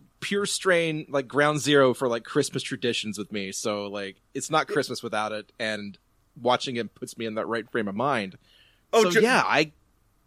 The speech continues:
Speaker 1: like, I, I, I, I know you guys are saying, like, if it's gotta be based on how Christmassy the thing is, which is what we do, sure. But, like, yeah, it's still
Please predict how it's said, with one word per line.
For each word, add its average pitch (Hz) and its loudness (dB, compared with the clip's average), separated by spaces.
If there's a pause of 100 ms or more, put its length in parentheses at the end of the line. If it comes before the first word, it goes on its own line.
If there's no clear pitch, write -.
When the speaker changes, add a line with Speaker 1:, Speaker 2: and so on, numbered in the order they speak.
(200)
Speaker 1:
like, 147 -4
I, 165 4
I, 175 4
I, 180 6 (1120)
I 165 4
know 196 8
you 180 4
guys 165 6
are 139 -4
saying, 143 4
like, 127 4
if 123 -2
it's 139 -2
gotta 127 4
be 117 -2 (440)
based 127 0
on 120 0
how 131 4
Christmassy 131 -4
the 107 -8
thing 98 -10
is, 90 -16
which - -10
is 135 -10
what 139 -6
we 143 -4
do, 101 -6
sure. 95 -8 (260)
But, 117 0
like, 104 -6 (400)
yeah, 196 -4
it's 180 0
still 240 -4